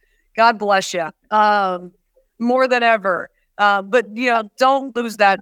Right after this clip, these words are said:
mindset as well that, you know, pick one or two, you know, donate it down to that local shelter 'cause we just don't have enough proteins to give people. And so we rely on the vegetables that we grow to do that.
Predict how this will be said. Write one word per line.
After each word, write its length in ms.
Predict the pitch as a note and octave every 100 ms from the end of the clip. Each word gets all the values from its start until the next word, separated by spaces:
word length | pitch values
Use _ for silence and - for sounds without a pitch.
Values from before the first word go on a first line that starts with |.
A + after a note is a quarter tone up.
| -
mindset 600 | G3 G3 G3 G3 F#3+ F#3
as 180 | F3+ F#3+
well 240 | F3+ F3
that, 260 | F3 - -
you 140 | C4+
know, 80 | B3+
pick 260 | - F4 -
one 200 | B3 C#4
or 80 | A3+
two, 400 | - A3+ A3+ - - -
you 80 | A3
know, 100 | G3+
donate 440 | G#3+ G#3+ B3 B3+
it 60 | G#3
down 220 | G3+ G#3
to 120 | G#3
that 140 | F#3+ F3+
local 220 | F#3+ F#3 F#3+
shelter 380 | - F#3+ -
'cause 200 | - G3
we 140 | G#3+ D#4+
just 220 | G4+ -
don't 180 | A#3 G#3
have 260 | G#3 G#3
enough 220 | G#3 F#3+ -
proteins 460 | G#3+ G#3 G#3+ F#3+ F#3+
to 100 | F#3
give 180 | F#3+ F#3+
people. 480 | G3+ F#3+ F3+ E3+ - _ _ _ -
And 160 | A3+ A#3
so 180 | A3+
we 160 | A3 C#4
rely 320 | C4 G#3 G#3+
on 160 | G#3 G#3
the 80 | F#3+
vegetables 540 | G3 - G3 F#3+ F#3
that 140 | G3
we 100 | F3+
grow 280 | F#3+ F#3 F3
to 120 | E3+ E3+
do 160 | D#3+
that. 220 | D3 -